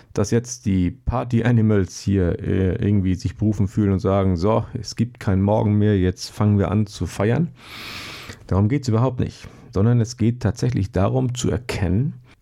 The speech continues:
was ich jetzt noch kontrollieren kann und dass all die Dinge, die ich gemacht habe oder die ich jetzt gerade mache, plus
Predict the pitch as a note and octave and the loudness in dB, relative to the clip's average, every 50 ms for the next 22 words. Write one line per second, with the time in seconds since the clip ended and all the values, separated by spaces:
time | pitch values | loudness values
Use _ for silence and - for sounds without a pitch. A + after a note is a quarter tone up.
0 | _ _ - - D#2 D#2+ G2 B2 B2 - - - - _ - A#2+ A#2+ B2+ B2+ - | _ _ -6 -4 -2 0 0 -2 -2 -6 -10 -10 -12 _ 0 0 0 0 -2 -6
1 | - - - - _ _ _ _ - G2 G2 G#2 G2+ - - - - - - - | -12 -16 -18 -20 _ _ _ _ -2 0 0 0 -2 -4 -8 -12 -10 -10 -10 -12
2 | - - - - - - - - - - - - _ _ - - F#2 E2+ D#2+ - | -12 -12 -14 -12 -12 -12 -12 -14 -16 -18 -20 -20 _ _ -4 -2 -2 -2 -2 -4
3 | - - - - _ _ _ _ _ - - F#3 G3+ - - D3 B2+ B2 B2+ C3+ | -8 -16 -20 -20 _ _ _ _ _ -6 -2 -2 -2 0 0 0 0 2 2 2
4 | D#3 D#3+ - - G#3+ A#3 B3 B3 - _ _ _ _ _ _ _ - C3+ D3 F#3 | 0 0 0 0 0 0 0 -2 -8 _ _ _ _ _ _ _ 0 2 2 0
5 | A#3 - - - - - _ _ _ _ _ - A#2 A2+ - - - - _ _ | -2 -6 -10 -18 -20 -20 _ _ _ _ _ -2 -2 -2 -2 -8 -14 -18 _ _
6 | - D#3 G#3 G#3+ F#3+ E3+ C3+ - C#3+ D3 C#3+ G#2+ - - G2+ F#2+ - - - - | -4 -2 0 0 0 0 0 2 2 2 2 2 0 -2 -4 -8 -10 -16 -20 -20
7 | - _ _ _ - A2+ A2 G#2+ G2+ G2 - - - _ _ _ _ _ - G2+ | -20 _ _ _ -2 0 2 2 0 -2 -6 -12 -20 _ _ _ _ _ -4 0
8 | G2 G2+ A#2 D#3 - - - - - G2+ F2+ F2 F2 E2 E2+ F2 - - - _ | 0 2 0 0 -4 -8 -6 -2 0 0 0 2 0 -2 -2 -6 -10 -14 -20 _
9 | _ _ _ _ - - G2 G#2+ G#2+ F2+ D#2 G2 F#2 F2 G2 - - - - E2 | _ _ _ _ -4 0 2 2 2 0 0 -2 0 0 -2 -2 -4 -4 -2 -2
10 | F2+ E2+ D2 E2 F2 G#2 D#3+ - - F#2 D2+ C#2 - - _ _ _ _ _ _ | 0 0 2 2 2 2 0 0 -2 -4 -4 -4 -8 -14 _ _ _ _ _ _
11 | - - - E3+ - - - - - - | -4 -2 0 0 0 0 -2 -4 -8 -10